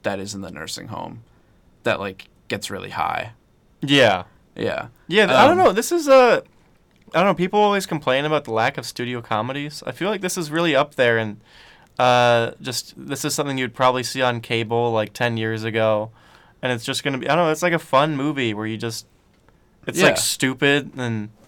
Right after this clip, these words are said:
Speaker 1: It's a vibe out programmer, a middle budget vibe out
Speaker 2: Yeah.
Speaker 1: programmer. It's kind of the, the type of thing that we're always complaining doesn't get made anymore. So I'm happy it exists and that it's making money because,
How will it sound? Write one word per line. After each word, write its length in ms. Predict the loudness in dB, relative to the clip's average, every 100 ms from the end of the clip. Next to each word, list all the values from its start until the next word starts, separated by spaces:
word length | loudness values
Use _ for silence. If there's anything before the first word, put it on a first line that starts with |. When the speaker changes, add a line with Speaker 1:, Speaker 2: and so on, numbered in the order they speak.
| _ _ _ _
Speaker 1:
It's 140 | 0 2
a 80 |
vibe 320 | 4 6 6 6
out 220 | 4 2
programmer, 680 | 0 0 0 -6 -8 -10 -6
a 80 | -2
middle 280 | 0 2 2
budget 380 | 2 2 -2 0
vibe 260 | 2 2
out 160 | 0 -2
Speaker 2:
Yeah. 260 | -4 -2 2
Speaker 1:
programmer. 320 | 2 0 -2
It's 160 | -6
kind 220 | -2 -2 -2
of 80 |
the, 120 | -6 -10 -10
the 140 | -10
type 260 | -4 -2 -2
of 100 | -4
thing 240 | -4 -2
that 260 | -2 -4 -4
we're 140 | -4
always 240 | -2 -2 -4
complaining 420 | -6 -4 -4 -4
doesn't 220 | -4 -6
get 160 | -8 -8
made 160 | -8
anymore. 420 | -6 -4 -4 -4
So 160 | -4 -4
I'm 100 | -2
happy 280 | -2 -2 -4
it 60 |
exists 360 | -6 -8 -8 -8
and 120 | -8
that 100 | -8
it's 220 | -10 -10
making 280 | -10 -10 -10
money 240 | -12 -12 -14
because, 640 | -18 -10 -8 -6 -8